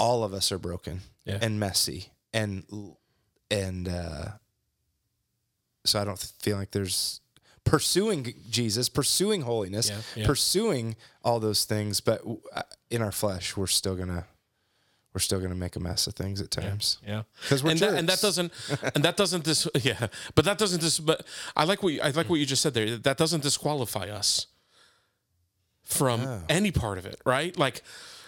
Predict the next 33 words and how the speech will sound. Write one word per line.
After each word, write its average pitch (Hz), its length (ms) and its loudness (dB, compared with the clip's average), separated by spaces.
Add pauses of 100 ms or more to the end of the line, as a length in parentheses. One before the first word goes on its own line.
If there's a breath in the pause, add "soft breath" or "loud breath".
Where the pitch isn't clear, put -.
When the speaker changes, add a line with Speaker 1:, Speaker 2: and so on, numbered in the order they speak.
(1900 loud breath)
Speaker 2:
<sighs> - 0 -
there's - 500 0
so 180 180 2
many 160 140 2
people 151 260 -2
who 131 60 0
are 123 40 2
like, 113 160 0
"Well," 117 300 0 (160)
I, - 300 2
I 131 60 0
feel 135 200 2
like 98 140 -2
there 113 100 2
are 101 40 0
so 147 140 0
many 123 120 0
people 110 300 -4
who 98 80 -4
feel 123 460 -2
like, 101 440 -8
"Well, 117 300 0 (760 loud breath)
I 156 280 4
don't 135 240 -4
have 120 280 -4
it 127 120 -8
together. 101 600 -4 (720 soft breath)
How 139 380 0
can 123 240 -2
I 110 160 0
encourage 101 560 -2
someone 92 340 0
else? - 560 0